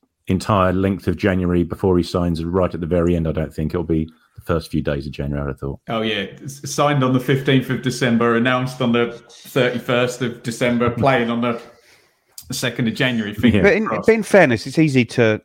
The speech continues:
Speaker 3: sort of criticise past regimes, but we did spend the whole summer chasing George Hurst to end up with Ghassan Ahadmi this, this summer, didn't we? So it's, you,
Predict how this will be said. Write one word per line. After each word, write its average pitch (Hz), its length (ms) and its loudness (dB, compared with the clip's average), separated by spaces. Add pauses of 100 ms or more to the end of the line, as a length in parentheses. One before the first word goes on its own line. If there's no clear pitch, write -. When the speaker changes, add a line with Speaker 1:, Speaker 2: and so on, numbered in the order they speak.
(480)
Speaker 3:
sort 101 180 -4
of - 60 -10
criticise 95 360 -2
past 95 340 -4
regimes, 92 380 -2
but 90 180 -4
we 110 80 0
did 104 180 -4
spend 92 220 -4
the 87 60 -8
whole 87 100 -2
summer 87 240 -6
chasing 85 400 -6
George 85 240 -2
Hurst 78 320 -2
to - 80 -8
end 78 140 -2
up - 80 -4
with 78 160 -10 (440)
Ghassan - 380 -2
Ahadmi 80 380 -4
this, - 340 -8 (120)
this 95 140 -2
summer, 76 280 -4
didn't 71 240 -6
we? 67 120 -4
So 78 400 -2 (920)
it's, - 380 -2 (380)
you, 131 120 6